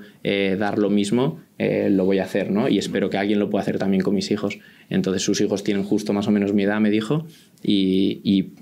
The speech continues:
me, me acogió como diciendo, "A mis hijos no le interesa nada los cal-, el calzado". O sea, tengo una hija y un hijo que, o sea, no quieren saber nada de calzado, pues venga, te lo explico a ti.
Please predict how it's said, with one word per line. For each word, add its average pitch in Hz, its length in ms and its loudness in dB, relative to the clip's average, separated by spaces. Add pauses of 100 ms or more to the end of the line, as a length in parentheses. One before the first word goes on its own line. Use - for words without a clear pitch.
(300)
me, 107 440 2
me 104 240 4
acogió 107 400 0
como 123 180 2
diciendo, 117 240 2
"A 107 80 2
mis 107 220 4
hijos 135 180 0
no 131 100 2
le 127 80 4
interesa 123 400 0
nada 123 220 2
los 113 140 0
cal-, 110 200 -2
el 113 100 2
calzado". 113 360 0
O - 260 -10
sea, 104 120 -4
tengo 117 180 2
una 123 180 0
hija 110 280 0
y 113 60 2
un 110 40 2
hijo 110 200 0
que, 104 240 0 (360)
o - 60 -18
sea, 107 260 -2 (640)
no 123 360 4
quieren 117 180 2
saber 117 180 0
nada 117 160 0
de 110 60 0
calzado, 135 500 -2 (540)
pues 107 160 4
venga, 98 260 0
te 101 140 0
lo 101 60 2
explico 104 300 0
a 92 60 0
ti. - 200 -6